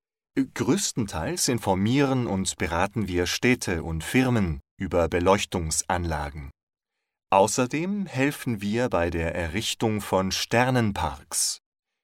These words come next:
also Orten, wo es in der Nacht noch völlig dunkel ist. Sie faszinieren die Besucher,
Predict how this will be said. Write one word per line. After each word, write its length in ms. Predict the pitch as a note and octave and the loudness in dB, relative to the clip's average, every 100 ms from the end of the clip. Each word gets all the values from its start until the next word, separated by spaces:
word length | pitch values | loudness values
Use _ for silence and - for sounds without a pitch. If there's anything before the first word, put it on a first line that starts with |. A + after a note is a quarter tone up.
| _ - | _ -6
also 500 | F#2 E2+ E2 D#2 C#2+ | -4 -2 -6 -8 -2
Orten, 560 | - A2 C3 - D#3+ E3+ - _ - | 6 6 6 -2 -4 -4 -10 _ -4
wo 160 | G2 - | 0 2
es 260 | F#2+ - | 2 0
in 180 | - G2 | -2 0
der 120 | F#2 | 2
Nacht 440 | E2+ F#2+ - - - | 4 2 0 -6 0
noch 360 | G2+ G2+ - | 2 2 -4
völlig 420 | - G2 G2 A#2 | -4 -2 -2 -2
dunkel 380 | - C#3+ - F#2+ | 2 2 2 -2
ist. 400 | - - - - - _ _ _ _ _ _ _ _ - | -2 -6 -8 -8 -18 _ _ _ _ _ _ _ _ -8
Sie 220 | A#2 C3+ | -4 -4
faszinieren 840 | - C#3+ - - C3+ C#3 C3 G#2+ E2 | 0 0 0 2 2 2 2 0 -2
die 120 | F2+ | -2
Besucher, 580 | F2 E2+ F#2+ - F2+ | -2 0 -2 2 2